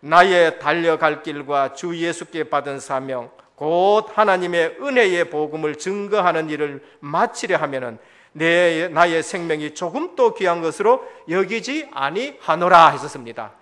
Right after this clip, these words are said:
인생 방향이 잡혔어요. 내 인생 방향이 무엇이냐? 전도와 선교다. 이렇게 또 말씀드리면 사도 바울은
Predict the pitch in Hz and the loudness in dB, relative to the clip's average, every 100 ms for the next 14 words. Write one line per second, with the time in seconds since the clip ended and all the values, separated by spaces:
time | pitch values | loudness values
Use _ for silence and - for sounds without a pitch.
0 | _ _ - 170 180 - 208 208 160 156 | _ _ -14 -10 -8 -6 -6 -6 -6 -6
1 | 165 180 226 233 156 120 131 107 110 101 | -4 -4 -4 -4 -8 -8 -12 -16 -18 -20
2 | 104 _ _ _ _ _ 160 214 220 185 | -20 _ _ _ _ _ 0 0 0 -4
3 | 185 214 180 175 180 196 185 160 151 151 | -6 -6 -2 -2 0 -2 -2 -6 -8 -8
4 | 143 131 - _ - 214 208 190 185 - | -10 -10 -12 _ -6 -6 -4 -2 -2 -4
5 | - 254 220 170 123 - _ _ _ - | -10 -8 -6 -6 -8 -10 _ _ _ -12
6 | 170 180 180 170 156 151 156 156 147 143 | -8 -6 -6 -8 -4 -4 -6 -10 -10 -10
7 | 135 190 185 202 175 175 185 160 | -8 -6 -4 -2 0 0 -4 -8